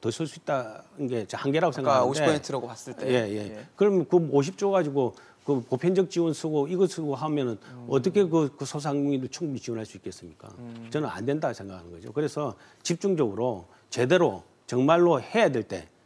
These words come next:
Speaker 1: 정부가 이건 사실은 지원은 여유 있을 때 하는 거지만 보상은 당연히 해야 될 일이거든요.
Speaker 2: 음.
Speaker 1: 그것도 안 하면서 지원한다는 게 웃기는 이야기죠, 정부가.
Speaker 2: 그렇죠.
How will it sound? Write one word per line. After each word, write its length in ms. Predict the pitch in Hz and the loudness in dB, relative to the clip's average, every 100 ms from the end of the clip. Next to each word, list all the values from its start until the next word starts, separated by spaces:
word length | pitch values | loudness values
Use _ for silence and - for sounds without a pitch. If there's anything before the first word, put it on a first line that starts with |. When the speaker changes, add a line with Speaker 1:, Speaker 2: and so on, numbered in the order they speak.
| _ | _
Speaker 1:
정부가 560 | - 175 175 165 120 - - - | 2 2 4 4 4 2 -14 -4
이건 180 | 202 226 | 0 0
사실은 520 | 151 156 196 202 139 | 0 0 2 2 2
지원은 720 | - 214 247 233 180 123 107 | 2 4 4 6 4 4 4
여유 200 | 120 151 | 4 6
있을 200 | 196 247 | 2 0
때 100 | 214 | -2
하는 200 | - 147 | -2 -2
거지만 440 | 131 113 104 135 131 | -2 -4 -6 -8 -8
보상은 720 | - 127 180 214 220 196 139 - - | -2 0 0 0 0 0 0 -4 -10
당연히 380 | - 139 185 247 | -2 4 4 6
해야 160 | 294 247 | 4 4
될 180 | 135 107 | 0 0
일이거든요. 380 | 92 95 - | -8 -12 -10
Speaker 2:
음. 600 | 127 123 120 117 - - - | -10 -8 -8 -10 -12 -14 -2
Speaker 1:
그것도 300 | 160 277 - | 2 4 6
안 100 | 170 | 4
하면서 520 | 156 170 175 127 107 - - | 6 4 4 0 -2 -6 -8
지원한다는 580 | - 196 185 139 131 107 | 2 4 4 4 2 0
게 60 | |
웃기는 320 | 127 190 143 104 | -4 -2 -2 -2
이야기죠, 340 | 92 87 95 | -8 -12 -14
정부가. 240 | 92 - | -14 -14
Speaker 2:
그렇죠. 300 | - 120 117 | -14 -14 -14